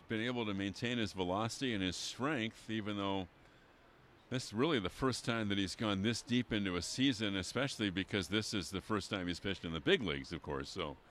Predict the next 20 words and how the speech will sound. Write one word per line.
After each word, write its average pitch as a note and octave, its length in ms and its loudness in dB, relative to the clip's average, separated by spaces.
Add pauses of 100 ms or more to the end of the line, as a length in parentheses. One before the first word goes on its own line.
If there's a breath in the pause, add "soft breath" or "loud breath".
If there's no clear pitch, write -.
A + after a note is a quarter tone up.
(380 soft breath)
a G2+ 40 -4
little A#2+ 140 2
more A2+ 160 2
stress A2 380 -2
and F2 120 0
strain B2 380 -2
when F#2+ 100 0
you're F#2 120 0
pitching G2+ 340 -2
up F2 140 -4
here. G#2 340 -4 (500 soft breath)
So, F2+ 580 -2 (140)
I G#2+ 60 -4
mean, A2+ 180 2
the A2 160 0
A's C3 140 0
really A#2 240 4
believe F#2+ 460 4
in D#2+ 140 0
him, C#2 340 -4